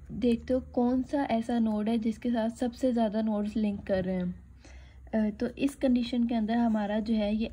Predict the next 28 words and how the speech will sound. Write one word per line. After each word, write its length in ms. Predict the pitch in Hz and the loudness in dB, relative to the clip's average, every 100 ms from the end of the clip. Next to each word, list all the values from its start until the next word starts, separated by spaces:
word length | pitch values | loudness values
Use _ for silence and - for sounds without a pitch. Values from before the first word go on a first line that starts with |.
| - | -4
एसए 580 | 233 233 - 220 214 220 | -4 -4 -4 -2 0 0
का 160 | 240 | 2
node 320 | 226 214 208 196 | 2 2 0 0
जो 100 | 208 | 0
है 260 | 202 196 220 | 0 0 0
ये 100 | 226 | 0
सबसे 360 | - 233 254 | -2 -2 0
ज़्यादा 280 | 226 202 208 | 0 0 0
link 300 | 214 202 208 | 0 -2 -4
कर 160 | 208 190 | -2 -2
रहा 120 | 202 | -4
है, 80 | 226 | -6
अ, 760 | - - - - - 214 208 | -10 -20 -20 -12 -2 0 2
nodes 340 | 202 208 196 190 | 0 0 -2 -4
के 120 | 214 | -6
साथ, 280 | - 185 175 - - - - | -4 -4 -6 -12 -20 -18 -4
ठीक 180 | 247 269 | -2 0
है, 140 | 277 - - | -4 -6 -4
हर 140 | 254 247 | 0 2
node 300 | 233 220 214 | 2 0 -4
के 100 | 226 | -4
साथ 280 | 233 220 | -2 -2
ये 60 | 220 | -2
link 240 | 202 190 196 | -2 -4 -2
कर 160 | 202 | 0
रहा 80 | 185 | 0
है 60 | 190 | -2
तकरीबन। 460 | 196 196 180 175 | -4 -4 -2 -4